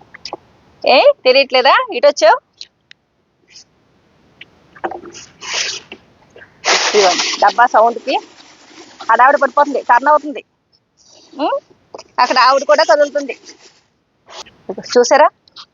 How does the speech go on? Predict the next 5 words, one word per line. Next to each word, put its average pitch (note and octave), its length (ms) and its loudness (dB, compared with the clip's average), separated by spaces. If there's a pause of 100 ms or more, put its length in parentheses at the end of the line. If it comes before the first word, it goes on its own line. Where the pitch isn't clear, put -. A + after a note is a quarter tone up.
(920)
ఎలా A3 200 4
వస్తుందో? C4 360 -8 (1000)
దా, C4+ 80 4 (260)
దా. - 80 0 (760)
మనం B3 200 0